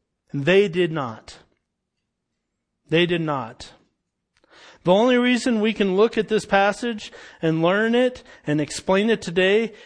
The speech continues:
is because it is all written down for us. It was all written down for us. We have the full counsel of God written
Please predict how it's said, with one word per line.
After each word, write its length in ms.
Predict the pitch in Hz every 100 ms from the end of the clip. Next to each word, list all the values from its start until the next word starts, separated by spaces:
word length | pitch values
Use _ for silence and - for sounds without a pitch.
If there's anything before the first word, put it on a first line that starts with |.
| -
is 180 | 165 -
because 400 | 170 - 175 143
it 100 | 151
is 140 | 139
all 320 | 185 180 202
written 320 | 196 196 185 175
down 280 | 165 170
for 220 | 160 170 143
us. 460 | 110 - - - - _ _ _ _ _ _
It 20 |
was 160 | 147 135
all 220 | 147 165
written 260 | 156 156 139
down 220 | 139 131
for 200 | - 117
us. 200 | 110 - - - -
We 340 | 147 185 233
have 460 | 190 185 180 185 - - _ -
the 100 | 131
full 640 | - 180 180 196 196 196 - _
counsel 460 | - 170 160 175
of 140 | 170 147
God 340 | 151 143 135
written 440 | 143 156 139 139